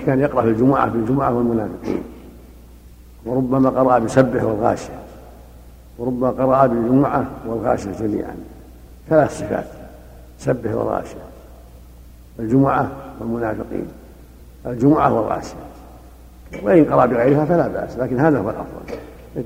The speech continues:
اجتزاء بالنبي صلى الله عليه وسلم. وربما اجتمع العيد والجمعة فقرأ بهما في العيد والجمعة، سبح والغاشية في الجمعة وسبح والغاشية في العيد كما قال النعمان،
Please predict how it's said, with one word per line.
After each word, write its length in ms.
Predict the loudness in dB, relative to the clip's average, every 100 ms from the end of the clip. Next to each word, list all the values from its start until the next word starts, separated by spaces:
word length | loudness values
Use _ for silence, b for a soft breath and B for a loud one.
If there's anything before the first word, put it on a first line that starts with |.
| -10
اجتزاء 380 | -12 -2 2 4
بالنبي 340 | 2 0 -2
صلى 120 | -2 -6
الله 120 | -6
عليه 100 | -6
وسلم. 160 | -6 -10 -18 -20 -20 -20 -16 0
وربما 320 | 4 4 4
اجتمع 340 | 4 4 6 4
العيد 320 | 6 6 4 0
والجمعة 440 | -6 0 2 2 0
فقرأ 420 | -2 2 4 4
بهما 300 | 4 4 4
في 60 | 2
العيد 280 | 0 -2
والجمعة، 440 | -2 -2 -4 -6 -10 -18 -20 -20 -8
سبح 280 | -6 -6 -6
والغاشية 500 | -4 -4 -4 -6 -12 -14 -20 -20 -20 -20 -20 -20 -10
في 340 | -10 -4 -4 -2
الجمعة 420 | -2 0 0 -2 -6 -10
وسبح 320 | -8 -6 -6
والغاشية 280 | -4 -6 -6 -10
في 60 |
العيد 180 | -8 -8
كما 160 | -8 -10
قال 260 | -8 -8 -6
النعمان، 380 | -8 -6 -8